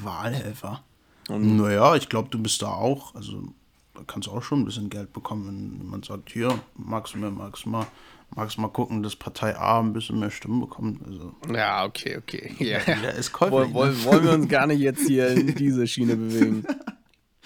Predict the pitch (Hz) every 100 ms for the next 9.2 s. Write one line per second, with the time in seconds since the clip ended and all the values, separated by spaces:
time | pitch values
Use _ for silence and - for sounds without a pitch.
0 | 330 - - - - - - 123 131 139
1 | 123 139 131 131 - 143 117 101 98 120
2 | 123 - 151 151 - - 131 135 - 127
3 | 120 196 107 117 110 113 110 - 117 -
4 | - 127 127 127 120 113 113 107 117 -
5 | 175 170 113 127 175 175 156 139 147 139
6 | 143 143 135 180 156 139 147 170 170 -
7 | - 139 143 139 131 135 127 139 131 123
8 | - 123 123 117 113 113 107 127 123 -
9 | 139 175